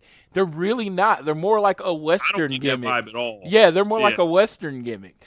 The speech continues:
Speaker 1: You, like, you had those two guys that'll fuck you up in the Old West, the Butcher and the Blade, and they just run together because they can beat, they know they can't beat each other up, so they decided, "You know what?
Speaker 2: <laughs>
Speaker 1: Let's just
Speaker 2: We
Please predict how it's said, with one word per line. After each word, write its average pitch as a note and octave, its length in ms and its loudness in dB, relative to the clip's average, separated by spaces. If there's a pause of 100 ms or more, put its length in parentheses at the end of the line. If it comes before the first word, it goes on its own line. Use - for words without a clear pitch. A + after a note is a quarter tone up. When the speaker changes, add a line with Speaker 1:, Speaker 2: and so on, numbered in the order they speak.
(200)
Speaker 1:
You, C3+ 80 -8
like, D3+ 240 2
you E3 140 -4
had D#3+ 260 4
those F3 200 0
two F#3 220 -12
guys E3+ 480 0
that'll C#3 200 -6
fuck D#3 340 -10
you D#3+ 180 -4
up D#3 360 -4 (300)
in C#3 120 -6
the D3 80 2
Old D#3+ 240 4
West, D#3+ 640 -4 (360)
the C3+ 160 -2
Butcher D#3 460 0
and D3+ 140 -2
the D3+ 40 -6
Blade, D3+ 600 -2
and A2+ 100 -16
they C#3 120 -6
just C#3+ 180 -8
run D#3 260 -4
together D#3 480 -2
because B2+ 360 -10
they C3+ 100 -4
can C#3 160 -14
beat, C#3+ 200 -16 (380)
they D#3 160 4
know F3 220 6
they E3+ 140 0
can't C3+ 680 -8
beat E3+ 200 -8
each E3 200 -10
other D#3+ 300 2
up, C3 160 -4
so C3 160 -8
they C#3 140 -6
decided, C#3 520 -4
"You D#3+ 140 -8
know A3 160 -2
what? A3+ 340 -2
Speaker 2:
<laughs> D3 40 -10
Speaker 1:
Let's D3+ 180 -8
just D3+ 260 -10
Speaker 2:
We E3+ 280 -14